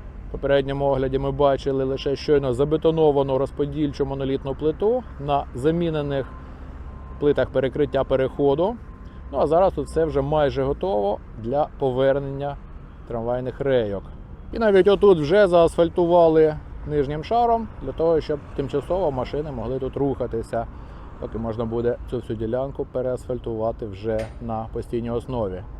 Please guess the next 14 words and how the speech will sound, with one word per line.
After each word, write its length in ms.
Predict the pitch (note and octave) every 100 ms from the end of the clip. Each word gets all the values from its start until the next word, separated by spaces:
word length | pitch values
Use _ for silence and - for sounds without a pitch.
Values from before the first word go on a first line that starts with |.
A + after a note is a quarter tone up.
| - - -
Хлопців-мостовиків 1120 | A3 G#3+ A3 F3+ G3 - G#3 G#3 A#3 A#3 A3
наразі 380 | F#3+ F3 E3+ D#3+
щойно 360 | - F3 D#3+ D3
завершилася 720 | E3 F3 D#3+ - D3+ D3 D3+
обідня 400 | D3 D3 C#3+ D3
перерва, 460 | D#3+ F#3 A3 A#3
вони 240 | F3+ D3 C#3+
повертаються 680 | C3+ C3+ C3+ C3+ B2+ A#2+ C3
до 120 | C#3+
роботи, 520 | E3 F#3 A#3+ A3+ A#3 -
а 160 | C4 B3
це 100 | G3
означає, 720 | F3+ E3+ E3+ - F3 F3+ F3
що 340 | - - D#3+